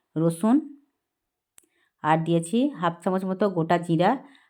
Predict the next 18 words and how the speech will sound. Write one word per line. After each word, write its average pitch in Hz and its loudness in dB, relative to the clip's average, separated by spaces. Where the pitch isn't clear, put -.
আর 165 4
তিনটি 165 0
শুকনো 180 -6
লঙ্কা। 156 0
সকল 190 2
বন্ধুকে 185 2
এইভাবে 185 2
তৈরি 175 2
করে 175 4
খাওয়ার 175 4
একবার 170 2
অনুরোধ 170 4
রইল। 180 2
সকলে 185 0
একবার 190 2
খেয়ে 190 0
দেখবেন 180 2
এই 190 0